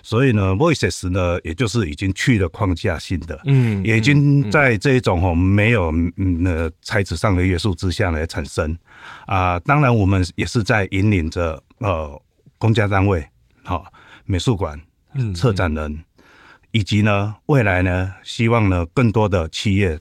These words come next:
Speaker 1: 厂家们来投入像这一种开发性的艺术品。
Speaker 2: 是。
Speaker 1: 好，这些呢，都是我们，呃，未来会遇到的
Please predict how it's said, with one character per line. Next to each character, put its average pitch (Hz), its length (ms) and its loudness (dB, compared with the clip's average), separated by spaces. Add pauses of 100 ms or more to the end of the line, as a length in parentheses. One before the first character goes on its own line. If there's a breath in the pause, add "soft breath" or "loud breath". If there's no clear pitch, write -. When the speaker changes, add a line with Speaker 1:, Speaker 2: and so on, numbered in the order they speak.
Speaker 1:
厂 78 200 -2
家 98 160 0
们 80 440 0
来 90 160 -2
投 85 200 -4
入 85 300 -2
像 98 220 -2
这 98 140 -2
一 95 40 0
种 76 200 -6
开 98 200 -4
发 98 160 -4
性 90 220 -2
的 73 160 -8
艺 92 80 -6
术 85 160 -6
品。 - 180 -14 (300)
Speaker 2:
是。 95 240 -10 (120)
Speaker 1:
好， 90 180 -2
这 165 200 0
些 151 160 2
呢， 131 240 2
都 131 160 -4
是 147 140 -2
我 98 160 0
们， 78 340 -4
呃， 80 640 -4
未 120 160 2
来 80 320 -2
会 110 180 -2
遇 104 160 0
到 101 180 0
的 80 240 -6